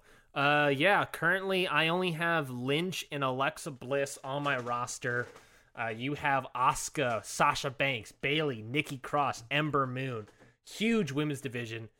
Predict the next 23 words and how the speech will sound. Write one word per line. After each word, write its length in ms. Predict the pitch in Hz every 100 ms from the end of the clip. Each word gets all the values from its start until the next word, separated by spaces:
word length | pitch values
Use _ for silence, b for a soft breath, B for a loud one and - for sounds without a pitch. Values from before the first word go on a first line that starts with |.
| _ 131
which 140 | 127
means 240 | 135 135
I 120 | 131 139
need 120 | 135
to 60 |
get 180 | 127 131
some 140 | - 127
more 240 | 120 117
women's, 460 | 113 117 113 117 - 143 -
women 220 | 123 120
division 260 | 117 117 113
s-, 140 | - - 151
people 300 | - 117 113
in 100 | 110
here. 280 | 110 107 104 b b b
I'm 100 | 143
gonna 120 | 165
take 160 | 165 151
the 40 |
safe 320 | - 170 -
bet, 300 | 170 160 -
take 240 | - 143 -
Shayna 260 | - 139